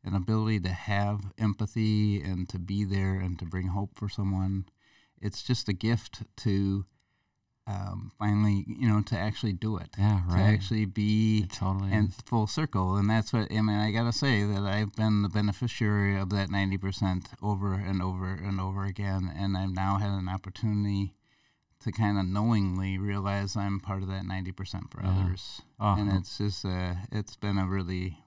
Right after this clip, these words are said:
Speaker 1: wonderful thing.
Speaker 2: Well, and how, how lucky and blessed those people on that other end of the phone are when you're, when you're the guy that answers, you know? That,
Speaker 1: <laughs>
Speaker 2: it really, I mean, it's kinda that, um, you know, it's that adage, you, uh, you know, you're, you're gonna be the only Bible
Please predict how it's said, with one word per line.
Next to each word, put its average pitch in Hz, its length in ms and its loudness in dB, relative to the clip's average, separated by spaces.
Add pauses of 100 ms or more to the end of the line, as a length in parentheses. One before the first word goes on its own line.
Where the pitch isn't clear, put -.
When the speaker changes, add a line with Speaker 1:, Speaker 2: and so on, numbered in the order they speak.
Speaker 1:
wonderful 90 560 -6
thing. 92 320 -6
Speaker 2:
Well, 85 140 -6
and 90 160 -2
how, 87 480 0
how 87 220 -2
lucky 87 420 -2
and 87 160 0
blessed 85 400 -4
those 87 260 -6 (600)
people 101 300 4
on 85 180 4
that 85 160 2
other 87 180 2
end 80 180 0
of 78 60 -2
the 78 80 -2
phone 85 260 -2
are 82 320 -2
when 90 200 -2
you're, 92 200 -4
when 95 240 -6
you're 95 140 0
the 95 100 -4
guy 90 240 -2
that 90 120 -4
answers, 92 560 -6
you 90 40 0
know? 87 180 2 (120)
That, 95 140 4
Speaker 1:
<laughs> - 120 4
Speaker 2:
it 101 240 8
really, 131 220 10
I 107 80 10
mean, 110 100 10
it's 107 140 6
kinda 131 200 8
that, 107 200 6 (560)
um, 87 500 0 (160)
you 90 140 -4
know, 82 80 -2
it's - 160 -8
that 82 160 -2
adage, 80 420 -4
you, - 140 -8 (120)
uh, 82 360 -10 (240)
you - 80 -10
know, 80 80 -4
you're, 85 240 0 (100)
you're 95 180 0
gonna 101 140 6
be 92 120 6
the 87 120 4
only 85 200 2
Bible 80 600 -2